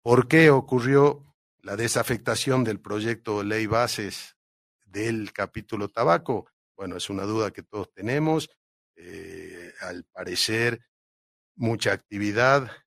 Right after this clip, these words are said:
eh, comúnmente llamada lobby, de propios legisladores, que, que creo que no entienden las consecuencias, eh,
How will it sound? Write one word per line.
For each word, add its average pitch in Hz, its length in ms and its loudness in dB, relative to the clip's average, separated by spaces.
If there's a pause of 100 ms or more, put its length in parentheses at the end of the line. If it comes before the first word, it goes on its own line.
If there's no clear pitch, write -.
(100)
eh, 87 520 -14
comúnmente 107 600 0
llamada 104 380 0
lobby, 151 400 0
de 123 480 0 (340)
propios 120 420 -4
legisladores, 104 1040 -4 (160)
que, 82 440 -18 (460)
que 82 260 -20 (100)
creo 113 520 2 (460)
que 95 140 -12
no 110 220 2
entienden 113 760 2
las 90 140 -6
consecuencias, 104 1120 -4
eh, - 40 -20